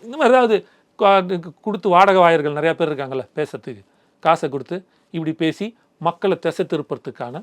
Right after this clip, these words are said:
ஒரு விஷயமாக இது செய்றாங்க. இந்த மாதிரி நிறையா கு-, குட்டி குட்டி விஷயங்கள் நீங்க பார்த்தீங்கன்னா, ஒரு ஏழு எட்டுலாம் நான் கேட்கும்போது, இதெல்லாம் "எந்த மாநாட்டுலடா இந்த மாதிரிலாம் பண்ணிருக்கீங்க?"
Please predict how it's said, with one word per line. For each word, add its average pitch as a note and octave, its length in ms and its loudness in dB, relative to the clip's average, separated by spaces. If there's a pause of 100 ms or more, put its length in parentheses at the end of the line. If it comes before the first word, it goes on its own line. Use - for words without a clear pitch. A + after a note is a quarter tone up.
(140)
ஒரு C3+ 140 -8
விஷயமாக C#3+ 680 -10
இது C3 180 -14
செய்றாங்க. A2 400 -14 (580)
இந்த G#3+ 180 0
மாதிரி B3+ 220 4
நிறையா G#3+ 520 6 (240)
கு-, F#3+ 140 -12
குட்டி G3 220 -8
குட்டி G#3 240 -6
விஷயங்கள் G#3+ 440 -2
நீங்க F#3 220 -2
பார்த்தீங்கன்னா, G3+ 220 -2
ஒரு D3 380 -4
ஏழு G3 240 -2
எட்டுலாம் G3 100 -8
நான் G#3+ 220 0
கேட்கும்போது, G3 400 0
இதெல்லாம் F#3+ 280 0 (380)
"எந்த G#3 420 2
மாநாட்டுலடா G3+ 440 4
இந்த F3 160 -2
மாதிரிலாம் F3+ 180 -2
பண்ணிருக்கீங்க?" D3+ 760 -2